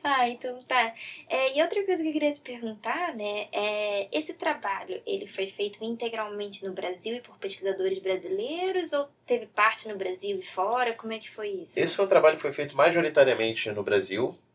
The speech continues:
Speaker 2: é, por pesquisadores brasileiros, mas claro que nós tivemos, e isso é muito importante,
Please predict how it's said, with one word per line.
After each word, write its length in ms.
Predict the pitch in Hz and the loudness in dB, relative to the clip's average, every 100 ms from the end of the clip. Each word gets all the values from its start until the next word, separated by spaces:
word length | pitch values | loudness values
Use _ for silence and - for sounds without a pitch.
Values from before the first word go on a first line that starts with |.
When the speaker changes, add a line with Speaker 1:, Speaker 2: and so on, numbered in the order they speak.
| _ | _
Speaker 2:
é, 280 | 98 95 95 | 0 2 0
por 220 | - - | -4 -4
pesquisadores 540 | 101 - 101 98 95 | -6 -4 -2 0 0
brasileiros, 640 | 92 98 90 92 117 139 - | 2 0 0 0 0 0 0
mas 320 | 123 - - | 0 0 -4
claro 260 | - 110 127 | 6 8 8
que 80 | 127 | 6
nós 140 | 123 | -4
tivemos, 500 | - 110 110 120 120 | -4 -2 0 0 -2
e 60 | 113 | -6
isso 160 | 110 | -6
é 20 | 101 | -8
muito 180 | 101 | -10
importante, 640 | 95 92 - 104 139 139 | -6 -6 0 0 0 -2